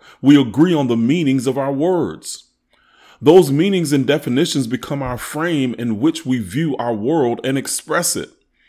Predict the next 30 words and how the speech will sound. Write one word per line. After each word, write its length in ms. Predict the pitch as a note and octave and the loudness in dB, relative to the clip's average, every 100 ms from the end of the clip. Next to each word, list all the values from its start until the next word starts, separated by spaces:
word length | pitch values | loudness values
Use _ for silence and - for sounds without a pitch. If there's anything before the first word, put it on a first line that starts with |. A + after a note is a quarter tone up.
| _ _ _ _ _ | _ _ _ _ _
For 160 | - C#3 | 0 4
most 300 | D3+ G3+ G3 | 6 6 2
of 140 | C#3+ | 0
you 100 | D3+ | 0
on 140 | C#3 | 0
my 160 | B2 G#2+ | -2 -4
channel, 640 | - D3 D3 C3+ G2+ F#2+ - | -4 -4 -4 -4 -6 -8 -8
the 80 | |
foundation 720 | A2 C#3+ B2+ G#2 B2+ C#3+ C3 | -6 -4 -4 0 0 0 -4
of 180 | A2 G#2+ | -6 -4
your 100 | G#2+ | -4
spiritual 760 | G2 - C3+ C#3+ A#2 - F2 - | -4 -4 -2 -2 -4 -8 -10 -8
and 180 | G#2+ G2 | -6 -4
metaphysical 600 | A#2+ B2+ B2 A2+ A2+ G#2+ | -4 -4 -4 -6 -4 -8
frame 500 | - C3 C3+ B2 G2+ | -8 -8 -6 -4 -4
was 180 | G#2+ F#2 | -4 -2
given 420 | G#2+ C#3 A#2+ A2+ | -2 0 -2 -4
through 140 | B2 | -6
Christianity. 800 | A2+ D3 - C#3 C#3 D#3 F2 - - _ _ _ _ _ _ _ _ _ _ _ _ - - | -4 -6 -6 -4 -4 -6 -8 -12 -20 _ _ _ _ _ _ _ _ _ _ _ _ -20 -6
You 140 | B2 G3 | -2 2
may 220 | G3 F3 | 2 2
have 160 | E3+ C#3+ | 0 0
never 440 | C3 D3 D#3+ E3+ | 2 2 2 2
examined 640 | D3+ A2 C#3+ D3+ C#3 A2 | 0 0 0 0 -2 -2
why 160 | G#2+ A#2+ | -2 -4
you 180 | B2+ A#2 | -4 -4
believe 540 | A2+ A2+ C3+ C3+ G2+ | -2 -2 -2 -2 -4
what 220 | G#2+ A2+ | -6 -4
you 100 | A2+ | -6
believe, 720 | G#2 G#2 B2 C3+ E2+ D2+ - | -4 -2 -2 -2 -4 -12 -20